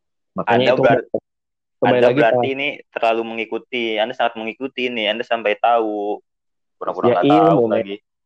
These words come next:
Speaker 1: ilmu aja, ilmu. Gitu kan.
Speaker 2: Anda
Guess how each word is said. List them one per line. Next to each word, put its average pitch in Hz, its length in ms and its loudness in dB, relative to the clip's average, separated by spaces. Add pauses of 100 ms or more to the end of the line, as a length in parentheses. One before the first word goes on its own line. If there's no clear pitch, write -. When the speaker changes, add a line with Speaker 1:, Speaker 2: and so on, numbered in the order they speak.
Speaker 1:
ilmu 135 420 2
aja, 143 380 0
ilmu. 131 480 2 (1040)
Gitu 107 220 0
kan. 104 240 2
Speaker 2:
Anda 113 200 2